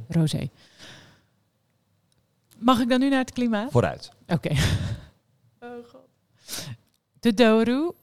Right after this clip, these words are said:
Speaker 1: telt ongeveer vijfenveertigduizend hectare. Eh, en dat is verdeeld over drie subgebieden die klimatologisch gezien van elkaar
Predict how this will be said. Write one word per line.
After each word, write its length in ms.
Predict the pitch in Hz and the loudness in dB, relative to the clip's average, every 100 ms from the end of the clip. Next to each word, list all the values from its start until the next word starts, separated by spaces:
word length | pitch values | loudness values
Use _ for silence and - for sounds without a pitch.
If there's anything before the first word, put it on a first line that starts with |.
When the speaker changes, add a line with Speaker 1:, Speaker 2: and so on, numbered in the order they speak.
| _ - | _ -4
Speaker 1:
telt 240 | 240 240 | -4 -2
ongeveer 380 | 240 196 190 214 | -4 -4 -6 -2
vijfenveertigduizend 920 | 226 233 226 233 180 185 202 185 196 | -2 -2 -4 -6 -4 -2 0 -2 -4
hectare. 480 | 170 - 147 - - _ _ _ _ _ _ - _ | -6 -8 -10 -10 -14 _ _ _ _ _ _ -20 _
Eh, 440 | 202 208 202 208 - | -2 2 2 2 0
en 100 | 214 | -2
dat 180 | 208 - | -2 -2
is 440 | - 220 208 - - | 0 0 -2 -4 -10
verdeeld 360 | - 185 208 220 | -6 -2 0 0
over 220 | 170 175 | -2 0
drie 320 | 180 220 254 - _ | 2 2 2 -6 _
subgebieden 960 | - - - - - 202 180 196 226 | -6 -2 -2 -4 -10 -6 -4 -2 -2
die 320 | 196 196 226 - | 0 -2 -2 -6
klimatologisch 600 | - 196 180 175 190 - | -4 -2 -2 -2 -2 -4
gezien 340 | - 165 185 165 | -6 -2 -2 -2
van 160 | 175 | -2
elkaar 520 | 160 - 170 170 170 | -4 -4 -2 -2 -4